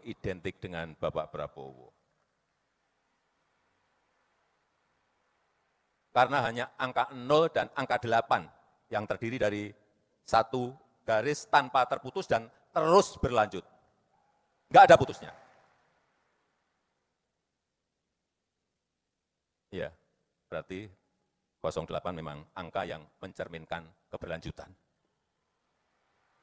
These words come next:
Itu secara spiritual.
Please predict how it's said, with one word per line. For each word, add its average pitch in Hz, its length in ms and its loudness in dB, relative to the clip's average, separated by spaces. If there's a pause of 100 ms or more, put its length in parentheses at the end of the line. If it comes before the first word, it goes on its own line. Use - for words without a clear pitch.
(1200)
Itu 127 200 2
secara 117 280 4
spiritual. 95 520 -2